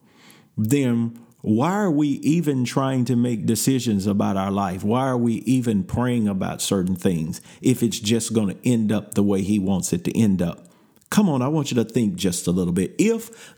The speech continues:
God was in control and God is a good God, then why do we have murder? Why do we have, why do we have mass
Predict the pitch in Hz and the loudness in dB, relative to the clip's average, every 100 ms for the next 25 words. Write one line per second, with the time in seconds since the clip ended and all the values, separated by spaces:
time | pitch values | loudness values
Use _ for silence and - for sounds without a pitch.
0 | 95 131 147 139 110 104 113 110 107 101 | -2 0 0 -2 0 0 0 0 0 0
1 | 92 92 - - - _ _ - - - | 0 -2 -4 -10 -16 _ _ -20 -20 0
2 | 131 123 113 131 120 107 101 98 92 117 | 2 2 0 0 0 0 0 0 2 0
3 | - 87 73 50 - _ _ - - - | 2 -2 -2 -4 -10 _ _ -20 -14 -6
4 | 110 151 135 139 175 214 185 151 135 127 | 0 2 2 0 0 0 2 2 0 0
5 | 127 117 101 104 113 92 - - - 110 | 0 -2 2 2 2 0 -4 -10 -10 0
6 | 110 151 165 156 143 131 123 123 113 101 | 2 2 2 0 0 0 0 0 0 0
7 | 98 - - - - 139 170 160 143 117 | -2 -6 -20 -20 0 0 2 0 0 0
8 | 117 107 104 95 95 - - - 101 104 | 0 0 -2 -2 -4 -10 -16 -4 2 4
9 | 110 120 113 107 - - - - | 4 2 0 -2 -2 -2 -4 -10